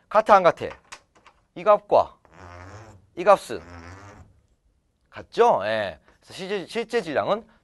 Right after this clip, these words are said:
변하는 게 아니구나. 이렇게 푸는 거죠. 꼭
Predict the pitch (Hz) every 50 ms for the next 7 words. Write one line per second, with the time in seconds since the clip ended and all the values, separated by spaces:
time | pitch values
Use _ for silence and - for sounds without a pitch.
0 | _ _ 101 101 101 101 98 110 117 127 104 90 92 92 82 82 90 90 - -
1 | _ _ _ - 87 85 82 - - 156 - - 117 90 73 _ _ _ _ _
2 | _ _ _ _ _ _ _ _ _ _ _ _ _ _ _ _ _ _ _ _
3 | _ _ _ 82 85 95 127 156 - - _